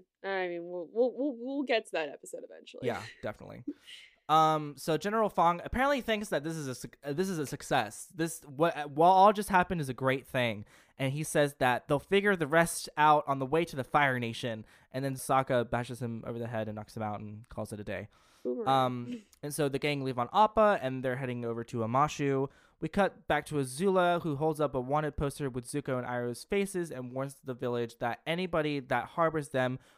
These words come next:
Speaker 2: will face the wrath of the Fire Lord. Um, Zuko and Iroh stop near a stream to catch their breath as they've been running away from the ship, and they both, as a symbol of severance from their family and the Fire Nation, cut their top knots off and place them in the stream,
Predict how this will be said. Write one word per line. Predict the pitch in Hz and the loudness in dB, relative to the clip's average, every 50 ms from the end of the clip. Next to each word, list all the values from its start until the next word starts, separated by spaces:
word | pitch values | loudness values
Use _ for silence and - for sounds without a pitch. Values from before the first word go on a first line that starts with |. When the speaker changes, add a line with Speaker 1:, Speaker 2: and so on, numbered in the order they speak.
| _ - | _ -6
Speaker 2:
will | 131 131 | -6 -4
face | - - 131 127 123 | -2 0 -2 -2 -2
the | - - 127 | -4 -6 -2
wrath | 120 117 113 113 - | 0 2 2 2 0
of | 131 120 | -4 -10
the | 113 | -10
Fire | - - 110 107 104 - - | -8 -8 -6 -6 -6 -8 -10
Lord. | - - - - - 131 147 - _ _ _ _ _ _ _ - | -12 -12 -10 -10 -10 -12 -14 -16 _ _ _ _ _ _ _ -2
Um, | - 131 131 131 127 127 123 123 123 123 123 127 120 - | 0 2 2 2 2 0 -2 -4 -6 -8 -8 -10 -10 -12
Zuko | 135 127 139 151 156 - 160 143 | -12 -6 -4 -4 -2 0 0 -2
and | 135 127 | -2 -2
Iroh | 120 135 139 143 143 143 139 139 | -2 0 2 2 2 2 0 0
stop | - - - 160 139 135 - | -2 -4 0 2 2 2 2
near | 143 139 131 131 | -2 -4 -4 -4
a | 127 | -4
stream | - - - 147 143 139 | -6 -8 -6 -6 -6 -6
to | 135 | -8
catch | - - 135 - - | -8 -10 -12 -10 -6
their | - 123 | -6 -6
breath | 117 - 131 135 139 139 135 - | -4 0 2 4 4 4 2 0
as | 127 127 120 113 | -6 -6 -6 -6
they've | 123 110 | -10 -10
been | - 120 113 113 | -8 -8 -8 -4
running | 117 117 120 117 113 | -4 -4 -4 -4 -6
away | 113 110 120 123 120 120 120 | -4 -4 -2 0 0 -2 -2
from | - - 110 107 | -6 -10 -12 -12
the | 107 | -10
ship, | - - - 165 190 196 - _ - - _ _ _ _ - | -10 -2 0 0 0 0 -4 _ -20 -20 _ _ _ _ -8
and | 143 139 139 | -8 -4 -2
they | 147 143 | -2 -2
both, | - - 208 226 240 262 240 - - | 0 2 4 4 4 4 2 -2 -2
as | 147 147 143 143 | -2 -2 0 0
a | 139 | -6
symbol | - - 160 160 160 156 147 135 131 | -10 -6 -6 -6 -4 -4 -4 -6 -4
of | - 131 123 - | -4 -4 -6 -6
severance | - - 156 151 147 147 147 139 135 135 - | -4 -2 -2 -2 -2 -2 -6 -6 -6 -8 -8
from | - 139 131 | -10 -10 -6
their | 127 127 | -6 -8
family | 131 - 147 135 135 131 127 123 123 | -8 -6 -6 -4 -4 -4 -4 -6 -6
and | 123 123 120 | -8 -10 -10
the | 117 | -10
Fire | - - 165 165 151 | -4 0 0 0 0
Nation, | 131 123 123 - - 131 123 120 120 120 - _ | 0 -4 -6 -6 -4 -4 -4 -4 -4 -8 -12 _
cut | - - 160 143 - - | -8 -2 -2 -2 -2 -4
their | 139 127 | -10 -8
top | - - 127 127 - - | -4 -4 -4 -4 -4 -6
knots | 131 120 120 - - - | -6 -8 -8 -8 -10 -6
off | 123 117 113 113 - - - _ _ _ _ _ _ | -4 -2 -2 -2 -4 -6 -20 _ _ _ _ _ _
and | - 123 - | -12 -12 -10
place | - 139 131 127 - | -6 -6 -6 -6 -6
them | - 127 120 120 | -10 -10 -10 -10
in | 123 | -12
the | 131 | -14
stream, | 127 - - 139 123 120 117 117 117 - | -14 -12 -10 -8 -8 -6 -6 -8 -10 -14